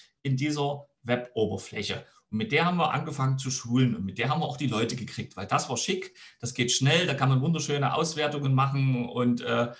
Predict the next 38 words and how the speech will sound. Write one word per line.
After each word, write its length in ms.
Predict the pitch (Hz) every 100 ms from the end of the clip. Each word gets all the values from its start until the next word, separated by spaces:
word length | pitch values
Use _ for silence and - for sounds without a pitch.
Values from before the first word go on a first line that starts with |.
| - -
da, 120 | - -
das 260 | - 107
geht 180 | 151 135
sehr 140 | 139
fluffig 400 | 131 160 165 165
von 160 | - 156
der 120 | 131
Hand. 340 | 117 123 - - _ _ _ -
Und 160 | 107
das 180 | 131 165
hat 120 | 175
den 140 | 147 131
Damen 280 | 123 131 135
dann 120 | -
auch, 360 | - - - -
äh, 340 | 117 147 135
gut 220 | 165 190
gefallen 320 | - 135 143 131
und 60 |
hat 140 | 127 131
sie 80 |
überzeugt, 500 | 127 127 - 131 139
dass 100 | 135
man 100 | 135
auch 140 | 120 -
was 140 | 117
davon 300 | - - 107
hat, 200 | 104 -
wenn 120 | 104 101
ich 100 | -
dann 160 | 110
aus 240 | 104 123 -
dem 180 | 127
System 360 | 117 - 123 117
einen 80 | 104
Serienbrief 560 | 113 120 123 - 117
machen 240 | 104 101 101
kann. 240 | - -